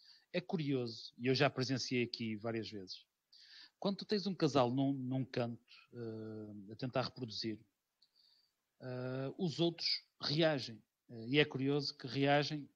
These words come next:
ou seja, certamente poderão libertar algum género de feromonas para a água, para incentivar os outros também a criar. Eu penso que isso acontece.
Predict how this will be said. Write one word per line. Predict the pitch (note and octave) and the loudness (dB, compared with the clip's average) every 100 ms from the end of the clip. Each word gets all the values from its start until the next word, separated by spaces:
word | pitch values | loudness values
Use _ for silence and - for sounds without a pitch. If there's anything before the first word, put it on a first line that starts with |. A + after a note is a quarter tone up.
| - | -12
ou | C3 | -8
seja, | - B2+ G#2 F#2 E2 _ _ _ _ - _ _ _ - | -2 -2 -2 -8 -16 _ _ _ _ -20 _ _ _ -10
certamente | - G3+ E3+ F3+ E3+ F3 - | 4 4 6 2 2 -2 -2
poderão | D3+ C#3+ E3+ D#3+ | 0 4 6 6
libertar | D3+ C3+ D3 C3 A#2 | 6 4 8 8 8
algum | A#2+ C3+ | 4 2
género | C3+ D3 C3 | 4 4 4
de | A#2 | -2
feromonas | - C#3+ C3 A#2+ A#2+ B2 - - - | 2 2 4 2 -2 -6 -12 -16 0
para | A#2+ | 4
a | A2+ | 4
água, | A2 G#2+ A#2 _ _ _ _ _ _ _ - | 2 -2 -14 _ _ _ _ _ _ _ 2
para | D3 | 4
incentivar | D3+ E3+ D#3+ D#3 D3+ D3 | 6 4 4 4 6 6
os | C3 | 4
outros | D3+ - | 2 2
também | D3 D3 | 2 2
a | |
criar. | C#3+ C#3 C3+ G#2+ - - | 2 2 2 0 -6 -4
Eu | D#3+ | -2
penso | F#3 G#3+ - | 2 0 0
que | G3 | -2
isso | - | -2
acontece. | F3+ F3 - A2 F#2+ - - | -4 -4 -4 -4 -6 -8 -10